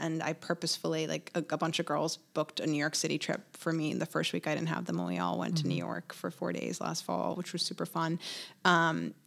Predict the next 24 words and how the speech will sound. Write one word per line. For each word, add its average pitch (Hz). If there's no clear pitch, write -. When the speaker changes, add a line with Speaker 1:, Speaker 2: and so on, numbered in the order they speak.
Speaker 1:
and 165
a, 160
a 160
nice 160
distraction. -
Speaker 2:
Yep. 160
Speaker 1:
And 175
now 165
I 165
try 160
to 156
bur-, 156
really 165
kind 147
of 147
focus 165
on 165
my 151
work 156
and 156
work 147
trips -
when 156
I 135